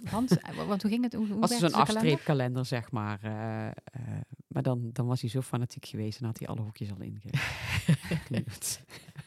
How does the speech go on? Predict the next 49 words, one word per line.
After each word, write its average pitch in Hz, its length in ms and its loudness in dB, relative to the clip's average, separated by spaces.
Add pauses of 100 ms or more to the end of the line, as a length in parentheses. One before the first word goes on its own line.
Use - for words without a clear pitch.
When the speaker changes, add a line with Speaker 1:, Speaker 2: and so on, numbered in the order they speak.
(180)
Speaker 3:
Dan 139 100 0
wilde 160 220 6
hij 143 80 6
gewoon 135 160 6
heel 147 180 6
graag 143 300 2
Speaker 2:
<laughs> - 40 -4
Dus - 20 -2
er 139 100 6
moest 151 120 8
er 147 60 4
Speaker 3:
verhuizen. - 100 2
Speaker 2:
weer 127 140 2
een 156 100 8
nieuwe 143 220 6
gemaakt 120 380 2
worden, 127 240 2
volgens 131 280 -2
mij. 127 220 -2
Of 123 80 -4
ik 123 100 -4
weet 139 120 4
niet 131 100 4
precies - 340 -2
hoe 147 80 0
ze - 120 0
het 127 100 0
opgelost 120 340 -4
hebben. 170 180 4
Speaker 3:
Ja. 147 120 6
Speaker 2:
Maar, 117 240 -4
eh, 120 180 -4 (400)
Speaker 3:
Ja. 156 120 -2 (300)
Speaker 1:
Wat 190 120 4
merkte 220 280 4
je - 60 -2
aan 170 100 4
Rien, 170 500 4 (340)
eh, 156 420 -2
in 156 100 2
die 143 120 2
voorbereiding? 147 580 -2 (1160)
Speaker 2:
Ehm, 175 800 -2 (2000)
ja, 151 320 -2
wat 151 140 0
merkte 208 400 -4
ik - 120 -8
aan 120 180 0
Rien? 113 340 -4